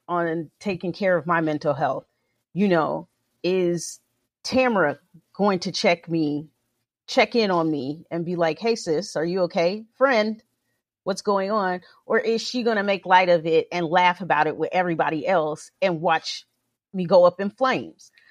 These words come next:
So it's more so a behavioral thing is my focus on the thing. It's not necessarily the person.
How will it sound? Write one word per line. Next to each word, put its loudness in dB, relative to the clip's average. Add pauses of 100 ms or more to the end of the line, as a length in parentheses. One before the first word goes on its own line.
(160)
So 2
it's -4
more 0
so -2
a -4
behavioral -4
thing -16 (260)
is -4 (340)
my 4
focus -4 (340)
on 0
the -4
thing. -6
It's -4
not 2
necessarily -2
the -4
person. -4